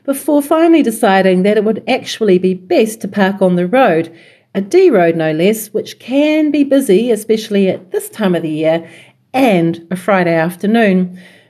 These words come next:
But it was all very calm. With a single cone on the road and some flashing lights on the truck,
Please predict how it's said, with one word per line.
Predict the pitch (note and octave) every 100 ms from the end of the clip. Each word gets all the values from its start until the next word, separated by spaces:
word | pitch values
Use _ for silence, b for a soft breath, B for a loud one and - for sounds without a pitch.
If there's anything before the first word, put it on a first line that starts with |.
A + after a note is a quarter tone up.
| _
But | F#4+ F#4 - _
it | C#4 B3
was | B3 A3+
all | A3+
very | G3 G3 G3+
calm. | - E3 D#3 D#3 E3+ F3+ -
With | G#3+
a | A3
single | D#4 C#4+ D4+
cone | C#4 A3 A3+ A3+
on | A#3
the | A3
road | E3 F3 F3+ F3+
and | F3+
some | F3+ F#3
flashing | - G3+ G3+ A3
lights | F#3+ F#3 -
on | G3
the | F#3+
truck, | F#3+ F3 D3 -